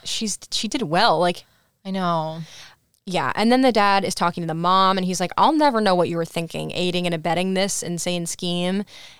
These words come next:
Speaker 1: And the mom this time really, like, sticks up for it. And she's like, "Listen, she's just as good as the boys. And I know that this sport is dangerous, but if you're willing to take the risk with Andrew, it's hypocritical not to do the same for Andrea."
Speaker 2: Yep.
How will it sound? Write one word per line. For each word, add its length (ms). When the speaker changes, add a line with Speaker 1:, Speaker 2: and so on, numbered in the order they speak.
Speaker 1:
And 680
the 140
mom 360
this 160
time 200
really, 140
like, 200
sticks 280
up 120
for 160
it. 80
And 140
she's 220
like, 240
"Listen, 380
she's 220
just 320
as 120
good 160
as 100
the 80
boys. 600
And 240
I 140
know 280
that 160
this 140
sport 260
is 120
dangerous, 520
but 160
if 120
you're 120
willing 300
to 100
take 280
the 100
risk 460
with 240
Andrew, 540
it's 220
hypocritical 760
not 200
to 100
do 40
the 120
same 180
for 100
Andrea." 500
Speaker 2:
Yep. 320